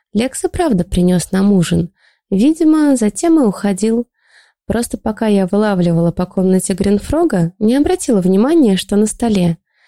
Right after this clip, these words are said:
И остаток вечера прошел в полной идиллии. Дракончики ворковали друг с другом.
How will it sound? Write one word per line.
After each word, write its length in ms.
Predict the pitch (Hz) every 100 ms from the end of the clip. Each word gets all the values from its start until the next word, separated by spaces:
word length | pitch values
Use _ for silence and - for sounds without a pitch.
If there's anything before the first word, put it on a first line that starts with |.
| _ _
И 60 | 185
остаток 460 | 175 - 190 190 202
вечера 380 | 254 - 226
прошел 420 | 190 190 170 233 220
в 100 | -
полной 440 | 185 185 175 180
идиллии. 520 | 165 165 160 165 165 _ _ _ _
Дракончики 680 | 226 254 269 415 339 - -
ворковали 560 | 160 - 175 170 170 165
друг 240 | 165 156
с 60 | 151
другом. 480 | 185 226 233 226